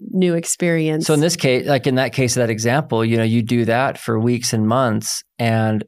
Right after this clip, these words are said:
Speaker 2: that micro adjustment of leaving on time or being accountable for that creates a whole new context where there's, like, you know, there's, there's a ripple effect of change that happens that sometimes you can't even measure.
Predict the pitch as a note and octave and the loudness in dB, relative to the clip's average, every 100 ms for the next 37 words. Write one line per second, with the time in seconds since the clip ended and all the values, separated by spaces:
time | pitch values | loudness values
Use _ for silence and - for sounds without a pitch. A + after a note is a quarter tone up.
0 | _ - A#2 B2+ A#2+ - B2+ A#2 B2 B2 | _ -16 -4 0 0 -2 -2 0 0 0
1 | B2 A2+ A2 - A2+ A2 A2 A#2 A2+ A2 | -2 2 0 0 0 0 0 0 2 2
2 | G#2+ G#2+ A2+ A2 B2 A#2 G#2 A2+ _ _ | 0 0 0 2 0 0 -2 -4 _ _
3 | _ - A#2 G#2+ - A2 A2+ A2 G#2+ A2 | _ -2 2 2 0 0 2 0 0 -2
4 | G#2+ G#2+ A2+ - _ _ _ - C#3 C3 | 0 0 -2 -6 _ _ _ -4 0 0
5 | B2 G#2+ A#2+ A2 G#2+ - B2 C#3+ G#2+ A2 | 0 0 2 0 -2 -2 -2 0 -2 -4
6 | - A#2 A2+ A2+ - C#3 A#2 G#2+ - A2+ | -6 -2 -2 -4 -6 -2 0 0 0 0
7 | G#2+ G#2+ _ _ _ _ B2+ A2 G#2 A2 | 0 -2 _ _ _ _ -2 0 2 2
8 | G#2+ G#2 - - _ - A#2+ G#2+ G#2+ A2+ | 0 -2 -6 -10 _ -6 -2 0 0 0
9 | C#3+ A#2 G#2 - G#2 G2+ G2+ - A2+ G#2 | 0 0 0 0 -2 -2 -4 -6 -2 -2
10 | - - C#3+ C3 G#2+ G#2+ F#2 A#2+ B2+ A2 | -2 0 2 2 2 0 0 -4 -2 -2
11 | A#2 G#2 D#3+ G3+ D#3+ A2 A2 B2 A#2 G#2+ | -2 -2 0 0 0 0 -2 0 0 0
12 | G2+ G2+ A#2 C3 - | 0 0 0 -2 -6